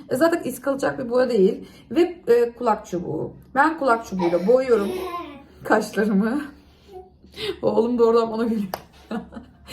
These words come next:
Şimdi ne yapacağımızı anlatıyorum.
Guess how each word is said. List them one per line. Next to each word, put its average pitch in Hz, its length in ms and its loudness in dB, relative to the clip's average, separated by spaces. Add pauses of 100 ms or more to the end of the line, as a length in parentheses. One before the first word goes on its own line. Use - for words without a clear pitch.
(420)
Şimdi 294 600 2 (220)
ne 277 80 4
yapacağımızı 330 560 2
anlatıyorum. 254 600 0